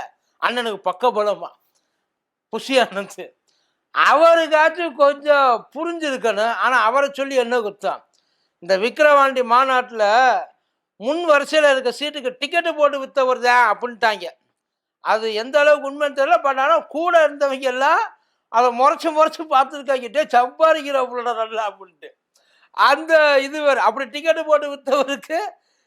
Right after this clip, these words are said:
என்னத்த டீலிங் பேசி முடிச்சாங்கன்னு தெரியல. அவரும் எதையும் கண்டுக்காம விட்டாப்புல. ஆனா ஆதவனே வந்த வேலை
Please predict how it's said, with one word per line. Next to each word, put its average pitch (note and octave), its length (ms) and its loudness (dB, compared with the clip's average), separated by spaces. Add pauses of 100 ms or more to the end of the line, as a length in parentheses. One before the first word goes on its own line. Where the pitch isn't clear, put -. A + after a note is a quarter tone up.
(220)
என்னத்த E4 460 2
டீலிங் D#4 400 -4
பேசி C#4 280 0
முடிச்சாங்கன்னு C4 600 -4
தெரியல. B3 280 0
அவரும் D#4+ 560 4
எதையும் D4+ 380 -2
கண்டுக்காம C4 600 0
விட்டாப்புல. G#3 500 -4 (380)
ஆனா F#3+ 440 0
ஆதவனே C#4 460 2 (840)
வந்த D4+ 440 2
வேலை C4 340 4